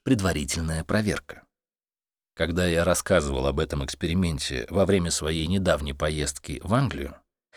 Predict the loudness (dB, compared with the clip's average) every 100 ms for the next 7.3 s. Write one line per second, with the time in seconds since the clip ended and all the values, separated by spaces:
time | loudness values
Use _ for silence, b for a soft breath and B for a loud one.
0 | B B B _ 4 4 4 2 2 2
1 | 2 4 4 2 -6 -2 6 6 6 2
2 | 2 4 6 4 4 2 4 4 4 2
3 | -4 -8 -14 B B B 0 4 6 6
4 | 6 6 6 6 6 6 4 2 4 4
5 | 2 4 4 6 6 4 4 4 6 6
6 | 4 2 4 2 4 4 4 2 0 2
7 | 0 -2 -10